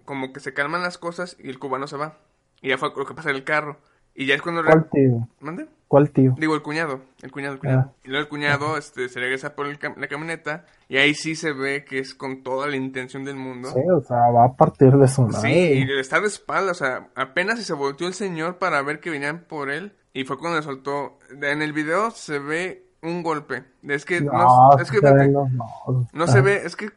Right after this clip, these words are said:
Speaker 1: no se ve muy bien. Parece como si le hubiera dado un golpe en la cara,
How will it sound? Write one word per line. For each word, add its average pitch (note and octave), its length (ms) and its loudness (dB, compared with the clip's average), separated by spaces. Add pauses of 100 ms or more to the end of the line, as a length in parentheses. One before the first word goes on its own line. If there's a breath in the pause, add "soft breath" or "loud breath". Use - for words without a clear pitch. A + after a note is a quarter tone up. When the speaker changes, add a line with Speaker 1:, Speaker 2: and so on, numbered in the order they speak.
Speaker 1:
no E3 180 -10
se G3 100 -6
ve F#3+ 100 0
muy F#3+ 180 -6
bien. E3+ 340 -10 (300)
Parece F3+ 440 -2
como D3+ 240 -8
si D#3 120 -12
le C#3+ 100 -6
hubiera E3 160 -2
dado G3 180 0
un G3 140 -4
golpe G3 360 -2
en G3 140 -6
la G3 120 -10
cara, F#3+ 400 -4